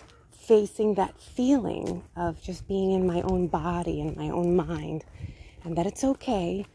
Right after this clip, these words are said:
even though it's always nice to feel connected and relate to other people and all of this, all of that stuff is just beautiful. But when I look around,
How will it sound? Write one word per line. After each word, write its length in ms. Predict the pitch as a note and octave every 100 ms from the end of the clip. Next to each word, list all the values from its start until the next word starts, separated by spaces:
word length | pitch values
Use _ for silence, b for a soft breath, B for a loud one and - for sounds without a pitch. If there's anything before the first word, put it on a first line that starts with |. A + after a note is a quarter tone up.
| B B - -
even 300 | F3+ E3 F3
though 420 | E3+ E3+ D#3+ E3 - _ - -
it's 160 | F#3+
always 340 | G3 F#3 F3+ -
nice 320 | F3 D#3 -
to 80 | D#3
feel 220 | - -
connected 800 | - G3 A3 - - F#3+ F#3 F3+ E3+
and 300 | - - -
relate 300 | G3+ A#3 -
to 80 |
other 180 | G#3+ G3+
people 480 | F3+ G3 - E3+ E3
and 180 | D3+ E3
all 100 | F#3+
of 60 | F3
this, 180 | E3+ E3
all 280 | - - G3
of 60 |
that 160 | F#3 -
stuff 200 | - -
is 120 | D#3
just 280 | - E3+ -
beautiful. 480 | E3+ D#3+ - - D3 B B B B B -
But 80 |
when 140 | E3+ F#3
I 100 | F3
look 260 | F#3 F#3
around, 680 | F#3+ F#3 A3 G3+ F#3 F3+ F#3